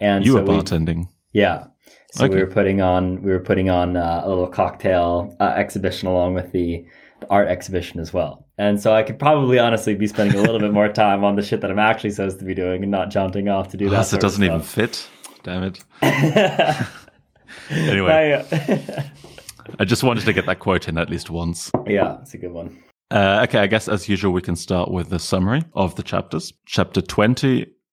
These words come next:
Speaker 2: Revolutions Across Europe. Humboldt publishes parts three to five of Cosmos. On the sixth of May, eighteen fifty-nine, aged eighty-nine, Humboldt dies.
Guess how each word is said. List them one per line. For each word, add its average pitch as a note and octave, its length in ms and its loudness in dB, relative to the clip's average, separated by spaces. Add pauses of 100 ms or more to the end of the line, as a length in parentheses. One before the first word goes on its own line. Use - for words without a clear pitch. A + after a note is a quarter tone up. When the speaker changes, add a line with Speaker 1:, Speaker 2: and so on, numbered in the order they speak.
(160)
Speaker 2:
Revolutions G2+ 580 4
Across F2+ 360 -2
Europe. F2 360 2 (220)
Humboldt A2 380 4
publishes F2+ 480 0
parts - 360 -2
three F2+ 240 0
to G2 80 -4
five F#2 520 2
of - 180 -10
Cosmos. A2 520 -2 (520)
On F#2 120 4
the F2 100 4
sixth - 380 -2
of E2 200 -4
May, F2+ 420 4 (100)
eighteen F2+ 340 0
fifty-nine, F2 920 2 (440)
aged G2+ 340 0
eighty-nine, F2+ 500 2
Humboldt E2+ 460 2
dies. E2 420 -4